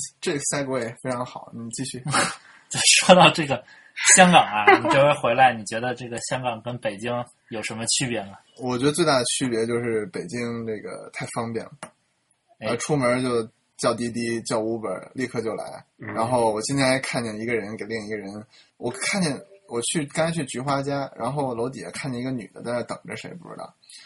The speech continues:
Speaker 1: 然后过一会儿一男的就下来了，然后这俩人明显不认识，然后这男的就跟女的说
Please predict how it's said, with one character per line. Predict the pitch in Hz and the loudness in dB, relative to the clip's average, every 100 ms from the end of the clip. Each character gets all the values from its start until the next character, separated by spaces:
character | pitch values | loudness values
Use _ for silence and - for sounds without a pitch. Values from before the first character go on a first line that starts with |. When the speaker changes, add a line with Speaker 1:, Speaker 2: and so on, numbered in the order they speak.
| _ | _
Speaker 1:
然 | - 127 | -2 0
后 | |
过 | 135 139 | 2 0
一 | |
会 | 120 | 0
儿 | 104 | -6
一 | |
男 | 123 98 | -6 -6
的 | 117 | -6
就 | 117 | -6
下 | - | -4
来 | 90 | -6
了， | - - - _ | -8 -12 -20 _
然 | 120 | -2
后 | 143 | 0
这 | 147 | 0
俩 | 113 | 0
人 | 110 | 0
明 | 127 131 | -2 -4
显 | 139 95 | -6 -6
不 | |
认 | 123 117 113 | -4 -4 -8
识， | - _ _ _ _ | -14 _ _ _ _
然 | 123 | -2
后 | 127 | 0
这 | |
男 | 110 | -2
的 | 120 123 | -4 -4
就 | |
跟 | 123 120 | -4 -6
女 | |
的 | 95 | -10
说 | - 113 | -6 -6